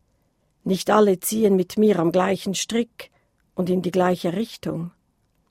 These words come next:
Das ist die Realität, die wir alle kennen. In politischen,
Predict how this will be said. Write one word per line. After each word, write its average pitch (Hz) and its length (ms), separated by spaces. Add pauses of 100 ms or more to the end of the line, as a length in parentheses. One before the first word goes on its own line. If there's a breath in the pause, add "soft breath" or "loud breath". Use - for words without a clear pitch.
(140)
Das 180 260
ist - 460
die 190 80
Realität, 196 880
die 196 80
wir 202 160
alle 202 240
kennen. 165 500 (1080)
In 185 160
politischen, 226 840